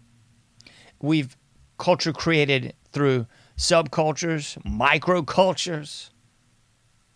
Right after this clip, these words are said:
and countercultures. So all these various groups, I would also submit to you, that have vastly been culture created by various entities that are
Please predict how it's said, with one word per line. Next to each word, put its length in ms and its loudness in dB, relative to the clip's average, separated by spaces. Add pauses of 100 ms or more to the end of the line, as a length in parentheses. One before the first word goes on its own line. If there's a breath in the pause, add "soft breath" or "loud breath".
(2250)
and 140 -8
countercultures. 880 -12 (880 loud breath)
So 140 4
all 240 6
these 260 0
various 400 2
groups, 460 -2
I 100 0
would 140 2
also 260 2
submit 360 0
to 100 -2
you, 20 2
that 120 0
have 100 2
vastly 500 2
been 440 0 (380 soft breath)
culture 400 2
created 1000 0 (760 soft breath)
by 300 4
various 520 2
entities 600 -2
that 180 0
are 240 -2